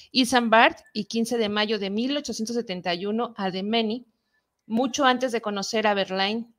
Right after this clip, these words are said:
instalarse en París y comenzar a escribir sus trabajos más reconocidos, El sufrimiento y desarreglo del poeta. "Imaginé a un hombre injertándose y cultivándose verrugas en la cara".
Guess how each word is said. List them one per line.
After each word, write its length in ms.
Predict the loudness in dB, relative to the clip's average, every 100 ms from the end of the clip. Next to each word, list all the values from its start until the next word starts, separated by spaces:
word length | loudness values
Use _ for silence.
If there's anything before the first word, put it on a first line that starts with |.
| -6
instalarse 680 | -4 -2 0 2 2 2 0
en 140 | 0
París 320 | 0 -2 -4
y 60 | -6
comenzar 440 | -6 -6 0 2
a 40 | 2
escribir 400 | 0 -2 0 -2
sus 200 | -6 -2
trabajos 460 | 2 2 0 -2
más 160 | 0 0
reconocidos, 840 | 2 2 0 -4 -4 -4 -6 -8 -10
El 140 | -8
sufrimiento 720 | -8 -6 -2 2 2 2 2
y 60 | 0
desarreglo 720 | 0 0 0 2 0 2 2
del 180 | 0 -2
poeta. 600 | -2 0 0 -2 -8 -14 -20 _ _ -20 -20 _ _
"Imaginé 680 | 0 6 6 4 0 4 4
a 80 | 4
un 160 | 2 2
hombre 320 | 2 2 0
injertándose 960 | 0 0 -2 2 2 2 0 0 -2
y 60 | -4
cultivándose 880 | -4 -6 -4 -2 -2 -2 -4 -2
verrugas 600 | 0 0 0 0 0 0
en 160 | -2 -2
la 100 | -2
cara". 420 | -2 -4 -4 -8